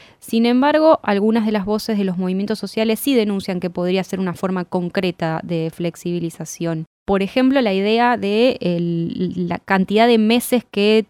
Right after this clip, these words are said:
podrían contratar o que tendrían que contratar a estas personas, algunas cosas que quizás quedan un poco difusas. ¿Cómo se controlaría que esto finalmente no resulte en una flexibilidad laboral o en ciertos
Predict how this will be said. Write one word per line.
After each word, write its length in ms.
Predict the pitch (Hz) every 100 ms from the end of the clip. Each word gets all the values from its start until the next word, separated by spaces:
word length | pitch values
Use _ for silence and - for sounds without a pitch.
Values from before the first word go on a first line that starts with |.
| -
podrían 520 | 180 175 185 208 202
contratar 680 | 180 175 - 170 196 208 214
o 20 |
que 140 | 196 175
tendrían 520 | 180 180 185 214 196
que 120 | 175
contratar 380 | 175 175 170 185
a 40 |
estas 220 | 180 180 -
personas, 640 | 170 170 - 233 226 202
algunas 260 | 190 226 -
cosas 220 | 220 220
que 100 | 202
quizás 300 | 175 - 202
quedan 280 | - 214 208
un 120 | 190
poco 320 | 202 208 208 - - -
difusas. 760 | 185 185 185 180 - 160 - _ _
¿Cómo 200 | - 269
se 160 | 269 226
controlaría 760 | 208 208 - 202 196 202 240 220
que 260 | 196 196
esto 280 | 208 - 214
finalmente 600 | - 190 190 202 208 202
no 140 | 214
resulte 600 | 214 202 - 196 175 180 -
en 180 | 175 175
una 180 | 180 170
flexibilidad 800 | 165 160 - 170 170 170 175
laboral 580 | 180 175 170 175 190 226 -
o 240 | 190 208
en 120 | 196
ciertos 500 | 185 196 190 202 202